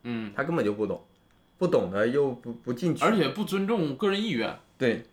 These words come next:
Speaker 1: 不尊重个人意愿，比如说就是上厕所这事儿，上课不让上厕所。
Speaker 2: 上课不让上厕所，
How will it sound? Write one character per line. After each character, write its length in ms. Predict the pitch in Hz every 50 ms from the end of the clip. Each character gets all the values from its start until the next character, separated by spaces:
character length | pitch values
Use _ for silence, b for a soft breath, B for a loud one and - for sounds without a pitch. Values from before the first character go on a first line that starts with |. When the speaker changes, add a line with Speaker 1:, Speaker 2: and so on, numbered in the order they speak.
| _ _ _
Speaker 1:
不 100 | - 202
尊 120 | 175 175
重 140 | 170 165 160
个 80 | 165 156
人 80 | 135
意 40 | 135
愿， 140 | 143 147 139
比 60 | 139
如 160 | 156 202 240
说 220 | 233 254 247 240 240
就 120 | 220 240
是 80 | 226 214
上 200 | 208 247 240 226
厕 100 | 254 214
所 160 | 170 120 107
这 100 | 120 120
事 60 | 139
儿， 60 | 143
上 200 | 135 - 240 220
课 140 | 190 - 208
不 80 | 147 156
让 140 | 175 208 208
上 120 | 208 202
厕 80 | 208 196
所。 200 | 160 131 - - - - _ _ _ _ _ _ _ _
Speaker 2:
上 180 | - 202 208
课 140 | 208 240 220
不 100 | 170 170
让 160 | 190 196 202
上 120 | 208 208 202
厕 160 | 214 196 170
所， 440 | 143 117 101 104 110 113 107 -